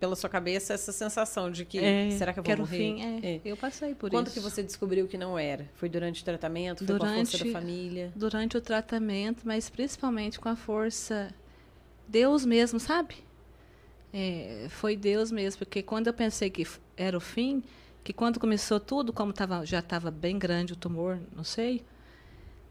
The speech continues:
Speaker 2: o próprio médico falou, "Olha, é cinquenta por cento é Deus,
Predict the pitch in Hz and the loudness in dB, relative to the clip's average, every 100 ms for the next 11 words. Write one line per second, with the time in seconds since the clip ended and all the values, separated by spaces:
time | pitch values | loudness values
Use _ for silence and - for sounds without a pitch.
0 | - - 190 202 208 254 226 196 - - | -20 -10 -4 0 0 4 4 4 0 0
1 | 233 208 185 180 165 156 143 175 - 190 | 2 4 4 2 0 -2 -2 -6 -6 -2
2 | 190 - 185 185 185 170 170 156 - 175 | -2 0 -2 0 -2 -2 -4 -6 -6 -4
3 | 185 226 269 339 - - - | 2 4 6 2 0 -8 -12